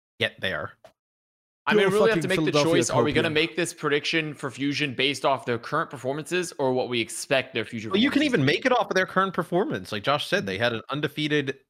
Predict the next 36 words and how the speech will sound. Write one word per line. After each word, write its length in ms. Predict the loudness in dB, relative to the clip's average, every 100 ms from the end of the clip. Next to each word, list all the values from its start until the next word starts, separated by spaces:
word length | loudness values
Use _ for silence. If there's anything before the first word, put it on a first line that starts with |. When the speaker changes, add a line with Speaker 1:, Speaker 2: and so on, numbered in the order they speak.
| -2
Speaker 1:
uh, 300 | 2 4 2 -2
May 220 | -2 0
Melee. 640 | 0 0 2 2 2 -2 _ _
Although 280 | 0 2 4
they 140 | 4 2
didn't 240 | 2 2
look 200 | 2 0
good 200 | 0 2
in 80 | 0
the 80 | -2
June 300 | -4 -6 -2
Joust, 480 | 0 2 0 -4
they're 80 | -8
still, 260 | -8 -2 0
Speaker 2:
I 20 |
mean, 140 | 2
Speaker 1:
what, 80 | 2
Speaker 2:
that's 120 | 2
a 60 | 2
whole 200 | 2 2
Speaker 1:
tied 100 | 2 2 0
for 180 | 0
Speaker 2:
stage. 220 | 0 -4 -12 _ _ _
That's 140 | 0
Speaker 1:
Right, 60 | 2
Speaker 2:
a 40 |
Speaker 1:
they're 80 | 4
Speaker 2:
whole 120 | 4
Speaker 1:
still 180 | 2 2 2
tied 180 | 2 0
Speaker 2:
stage. 80 | -2
Speaker 1:
for 100 | -6
second, 400 | -2 -2 0 -4
though, 360 | -2 -2 -4 -6 _ _ _
in 120 | -4
apac. 560 | 0 0 0 0 0 -2